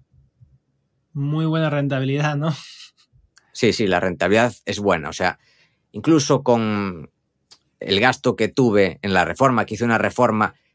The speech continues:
Speaker 2: que no fue una reforma pensada desde un punto de vista financiero, o sea, podría haber reformado a un coste mucho menor, pero teniendo en cuenta la reforma, pues estoy teniendo rentabilidad de aproximadamente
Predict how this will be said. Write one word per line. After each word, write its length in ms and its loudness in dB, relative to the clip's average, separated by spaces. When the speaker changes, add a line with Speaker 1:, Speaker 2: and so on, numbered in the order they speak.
Speaker 2:
que 100 0
no 120 2
fue 140 -2
una 140 2
reforma 640 0
pensada 840 0
desde 220 -4
un 100 -2
punto 240 -2
de 40 4
vista 260 -2
financiero, 720 0
o 20 -20
sea, 320 -12
podría 340 2
haber 240 0
reformado 680 -2
a 100 -6
un 80 -4
coste 340 -2
mucho 300 -4
menor, 400 0
pero 340 2
teniendo 260 -2
en 60 -2
cuenta 300 0
la 100 2
reforma, 560 0
pues 160 -16
estoy 160 -18
teniendo 320 -2
rentabilidad 580 0
de 80 -10
aproximadamente 840 -4